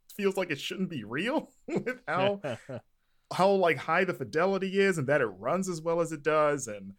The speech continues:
Speaker 1: just seeing these fractured islands that used to make up Hollywood and seeing all the recognizable, like, "Oh, there's L A X airport," like, just, it's its own little island and it's destroyed and it's surrounded by these aircrafts, or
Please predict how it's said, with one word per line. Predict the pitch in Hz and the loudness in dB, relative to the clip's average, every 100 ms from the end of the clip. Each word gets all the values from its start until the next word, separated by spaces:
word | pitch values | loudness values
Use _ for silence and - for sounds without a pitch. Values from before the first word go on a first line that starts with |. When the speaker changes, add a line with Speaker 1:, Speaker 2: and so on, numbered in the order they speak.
| _ _ - | _ _ -4
Speaker 1:
just | 160 - | 0 0
seeing | 185 180 175 139 | 2 0 0 -2
these | 139 123 - - _ _ _ _ _ _ _ - - | -4 -4 -8 -12 _ _ _ _ _ _ _ -20 -20
fractured | - 170 175 180 180 - - | -6 4 4 4 0 0 0
islands | 160 170 165 170 139 | 2 4 2 0 0
that | 123 | 0
used | 113 160 - | -2 -4 -2
to | |
make | 156 156 | -2 -2
up | 143 | -4
Hollywood | - - 170 170 156 156 160 156 | -4 0 2 4 2 4 6 6
and | 120 | 2
seeing | 117 156 151 135 | -2 -4 -4 0
all | 139 | 0
the | 131 | 0
recognizable, | 117 135 139 127 131 131 127 | -2 -4 -4 -4 -4 -4 -6
like, | 151 | -2
"Oh, | 220 | -2
there's | - 214 - | 0 -4 -2
L | 143 143 | -4 -2
A | 156 | 0
X | 156 - - - _ - | 0 0 -10 -12 _ -2
airport," | 214 - 117 113 104 | -2 -2 -6 -8 -6
like, | 110 | -6
just, | 101 131 - - _ | -4 -2 -2 -4 _
it's | 113 107 | -10 -8
its | 135 127 | -6 -4
own | 139 | -2
little | 151 151 - | 0 0 2
island | 139 147 120 113 | 0 0 -2 -4
and | 107 | -8
it's | 117 - | -8 -6
destroyed | 123 - 127 131 113 | -8 -6 -2 -2 -2
and | 110 | -8
it's | - | -10
surrounded | 101 110 120 104 | -6 -8 -6 -6
by | 113 | -4
these | 113 117 | -4 -8
aircrafts, | 110 120 120 113 107 104 - | -6 -6 -4 -2 -2 -4 -8
or | 101 98 | -10 -12